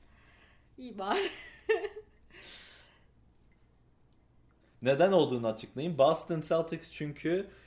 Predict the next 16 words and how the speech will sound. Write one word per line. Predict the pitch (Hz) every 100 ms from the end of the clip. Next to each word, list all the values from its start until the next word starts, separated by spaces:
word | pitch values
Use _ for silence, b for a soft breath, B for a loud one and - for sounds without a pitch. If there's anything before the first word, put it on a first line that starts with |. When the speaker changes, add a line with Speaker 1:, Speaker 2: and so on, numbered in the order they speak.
| B
Speaker 2:
şey | - 165
olmasını | 156 131 120 113
seviyor. | 104 98 90 87 87 80 - -
Basketball | 113 127 135 - 147 143 139
purist | - 139 117 85 - - - - -
olmayı | 107 98 87 87
seviyor. | - 85 87
Böyle | 101 104
maça | 117 123 131
gider-, | 147 151 147 120
gidersen | 131 156 - 160 190 214 B B
maç | 139 143 -
için | - 101
gideceksin. | 90 - 98 95 - 165
Basketbol | 127 - 143 - 113 113
maçını | 113 - 135 160 180